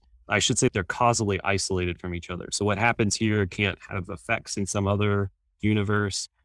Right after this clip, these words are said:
The multiverse is all these different universes that are causally isolated from each other. Even the hypothesis I mentioned, where it's sort of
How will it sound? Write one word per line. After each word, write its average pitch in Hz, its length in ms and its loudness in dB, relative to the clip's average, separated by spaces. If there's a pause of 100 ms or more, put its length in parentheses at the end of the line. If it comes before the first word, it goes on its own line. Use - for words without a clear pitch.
(120)
The 101 100 0
multiverse 101 680 4
is 95 120 -4
all 92 140 2
these 113 120 2
different 104 200 -2
universes 98 540 -6
that 98 100 -6
are 87 40 -6
causally 92 400 0
isolated - 380 -2
from - 120 -10
each - 140 -12
other. - 160 -10 (880)
Even 147 180 4
the 143 60 6
hypothesis 123 540 2
I 117 80 4
mentioned, 104 440 2
where 98 320 2 (920)
it's 95 140 -6
sort 110 140 4
of 92 160 0